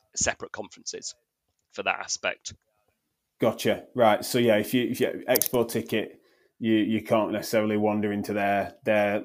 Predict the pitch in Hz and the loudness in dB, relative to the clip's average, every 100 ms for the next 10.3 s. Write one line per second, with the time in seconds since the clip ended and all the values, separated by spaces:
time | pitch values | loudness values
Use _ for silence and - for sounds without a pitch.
0 | - 117 104 - 110 110 - _ _ _ | -4 -2 -2 -2 -4 -4 -10 _ _ _
1 | _ 107 123 107 113 113 104 101 127 117 | _ 0 4 6 6 4 2 0 4 6
2 | 120 98 139 143 131 127 123 - - _ | 4 2 8 8 8 4 0 0 -6 _
3 | _ _ - - 139 151 143 139 - 127 | _ _ -4 2 8 8 10 8 6 -4
4 | 127 131 117 104 - 123 120 120 151 139 | 0 0 0 -6 -4 4 4 6 4 4
5 | 127 117 120 123 107 110 110 107 - 120 | 0 -4 -2 -2 -2 -4 -2 -4 -2 0
6 | 110 110 - 107 110 - 113 123 127 - | 4 2 2 -4 -4 -6 -2 0 0 -2
7 | 107 107 104 104 104 - - - _ - | -4 0 2 4 4 0 -10 -20 _ -2
8 | 107 104 101 98 - _ _ - 117 107 | 2 2 2 -2 -14 _ _ 0 4 4
9 | 104 113 110 110 - 107 - 123 120 117 | 2 2 2 0 -6 -6 -4 -4 -4 -6
10 | 101 110 110 | -6 -2 -2